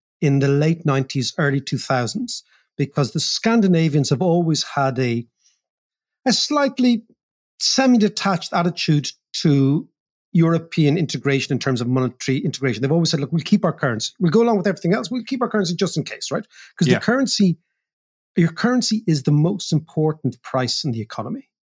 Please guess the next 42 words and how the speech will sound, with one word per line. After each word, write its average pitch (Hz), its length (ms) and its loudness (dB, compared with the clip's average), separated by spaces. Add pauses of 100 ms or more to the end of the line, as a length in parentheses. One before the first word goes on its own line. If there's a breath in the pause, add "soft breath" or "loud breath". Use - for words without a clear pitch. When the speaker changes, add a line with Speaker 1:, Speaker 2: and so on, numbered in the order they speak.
(400)
Speaker 1:
It's - 160 -4
by 151 160 -2
far 220 540 0
and 196 80 4
away, 143 400 2
if 185 200 -6
you're 156 140 2
a 135 40 0
small 202 520 0
open 156 240 0
economy, 120 560 -4 (280 soft breath)
your 147 120 2
currency 180 560 -2
prices 135 720 -4
everything 120 380 -6 (140)
because 151 220 -4
it - 100 -10
prices 151 320 -2
your 147 160 -4
imports 151 460 -2
and 139 40 -4
your 147 120 -6
exports. - 480 -8
And 117 120 -8
that's - 380 -4 (160)
basically 151 280 0
how 117 100 0
you 123 140 2
live 120 400 0 (220)
and 139 180 2
die 123 260 0
in 135 140 -4
a 123 40 -4
small 123 320 -2
open 120 180 -8
economy. 127 420 -10 (640 soft breath)
And 147 200 2
with 160 140 2
the 175 80 4
exception 214 480 2
of 120 140 0
Germany 147 540 2